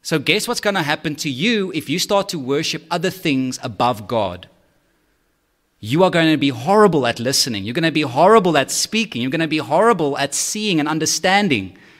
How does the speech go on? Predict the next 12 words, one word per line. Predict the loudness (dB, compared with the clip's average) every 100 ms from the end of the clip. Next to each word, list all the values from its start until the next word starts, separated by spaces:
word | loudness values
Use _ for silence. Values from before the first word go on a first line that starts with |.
| _ _ _ _
because | -2 2 4
you | 6
are | 6
becoming | 2 2 2 4
like | 4 4 2
the | -4
dumb | 2 2 2
idol | 0 0 0 0
that | -2 -4
you | -2
are | -2
worshiping. | -2 -6 -8 -10 -18